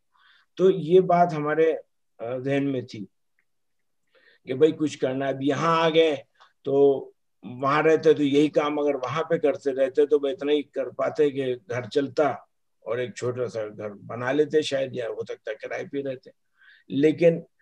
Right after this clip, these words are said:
यहाँ आने की वजह से भी हुआ, dollar और उसका जो रेशियो है, तो कुछ पैसे थे जो जमा किए,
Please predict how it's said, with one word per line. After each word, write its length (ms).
यहाँ 280
आने 180
की 100
वजह 260
से 80
भी 60
हुआ, 140
dollar 300
और 180
उसका 240
जो 140
रेशियो 380
है, 60
तो 320
कुछ 140
पैसे 460
थे 140
जो 140
जमा 320
किए, 420